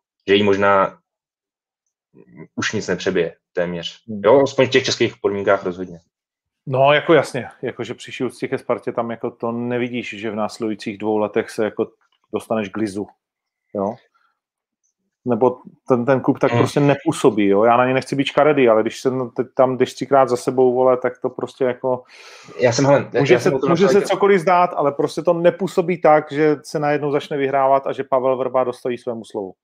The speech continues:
Speaker 2: Sorry.
Speaker 1: Je to velký téma, je to velký téma. Z mého po-, já jsem o tom napsal teďka v posledních asi dvou týdnech tři komentáře, nebo dva minimálně, přesně na tohle téma, že vlastně Sparta pořád ale zůstává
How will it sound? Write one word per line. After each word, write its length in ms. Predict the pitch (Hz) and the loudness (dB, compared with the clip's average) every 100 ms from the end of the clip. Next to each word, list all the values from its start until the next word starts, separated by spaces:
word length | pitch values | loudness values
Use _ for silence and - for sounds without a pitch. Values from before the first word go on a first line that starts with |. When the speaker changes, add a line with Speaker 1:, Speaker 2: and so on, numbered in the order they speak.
| _ _ _ | _ _ _
Speaker 2:
Sorry. 260 | 135 120 | -6 -2
Speaker 1:
Je 40 | 117 | 2
to 100 | 135 | 4
velký 260 | 127 131 | 4 2
téma, 280 | 120 107 95 | 0 0 0
je 120 | - 110 | -2 2
to 100 | 131 | 4
velký 200 | 120 123 | 2 0
téma. 360 | 120 120 117 - | 0 2 0 -4
Z 140 | 107 | -6
mého 120 | 123 | -4
po-, 100 | 123 | 0
já 80 | 120 | 0
jsem 120 | 117 | 2
o 40 | 131 | 0
tom 80 | 131 | 0
napsal 180 | 123 | 0
teďka 140 | 123 113 - | -2 -2 -6
v 100 | _ | _
posledních 420 | - 113 123 113 - | -10 -6 -4 -6 -8
asi 160 | - | -8
dvou 160 | 120 113 | -4 -2
týdnech 300 | 117 113 117 | -2 -4 -4
tři 120 | 120 | -4
komentáře, 640 | 107 98 98 98 98 110 - _ _ _ _ - | -2 -2 0 0 0 -6 -10 _ _ _ _ -8
nebo 180 | 113 107 | 0 2
dva 140 | 107 | 4
minimálně, 680 | 104 95 101 104 110 113 - _ - | 2 2 2 2 0 -2 -6 _ -6
přesně 300 | - 120 127 | -4 0 0
na 80 | |
tohle 220 | 120 127 120 | 2 2 2
téma, 400 | - 90 92 - | 2 0 -2 -4
že 120 | 104 | 0
vlastně 380 | 110 113 135 117 | 0 2 -6 -6
Sparta 400 | - - 110 - | -8 0 0 2
pořád 400 | 135 135 143 170 | 0 0 0 -2
ale 160 | 165 156 | 2 2
zůstává 760 | 107 95 - 101 98 95 101 | 2 -4 0 2 2 0 -2